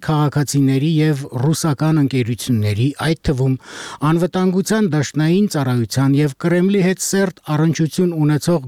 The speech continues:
գործարար Եվգենի Պրիգոժինի նախաձեռնությամբ հիմնադրված ինտերնետ հետազոտությունների գործակալության նկատմամբ։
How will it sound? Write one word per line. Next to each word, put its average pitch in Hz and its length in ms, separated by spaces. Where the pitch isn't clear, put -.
գործարար 156 600
Եվգենի 147 480
Պրիգոժինի 139 800
նախաձեռնությամբ 127 920
հիմնադրված 147 720
ինտերնետ 139 680
հետազոտությունների 123 1080
գործակալության 127 960
նկատմամբ։ - 720